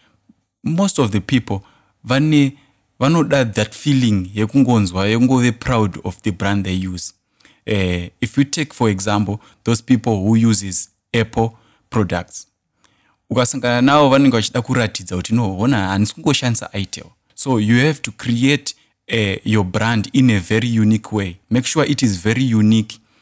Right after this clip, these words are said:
so that vanhu vanove ne-pride yekuti we use this brand. And number two, build brand trust. So hapana munhu anoda kutenga kunhu kwaasinga truste vanhu veko.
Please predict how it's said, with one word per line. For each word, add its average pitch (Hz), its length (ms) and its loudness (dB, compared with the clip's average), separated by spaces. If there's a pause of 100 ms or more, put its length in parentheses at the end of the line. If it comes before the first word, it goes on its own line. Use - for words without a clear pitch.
(140)
so 120 200 -2
that 98 300 -4 (220)
vanhu 101 280 0
vanove 113 540 2
ne-pride 107 840 -2
yekuti 107 560 -6 (260)
we 104 140 -2
use 101 280 -2
this - 220 -16
brand. 90 320 -8 (320)
And 127 200 0
number 104 240 2
two, 98 320 -6 (380)
build 135 420 2
brand 107 340 0
trust. - 460 -6 (560)
So 151 320 0
hapana 156 400 2
munhu 160 280 4
anoda 104 300 2
kutenga 117 320 -4
kunhu 107 200 -2
kwaasinga 101 440 -4
truste 98 400 -10
vanhu 92 260 -6
veko. 85 340 -12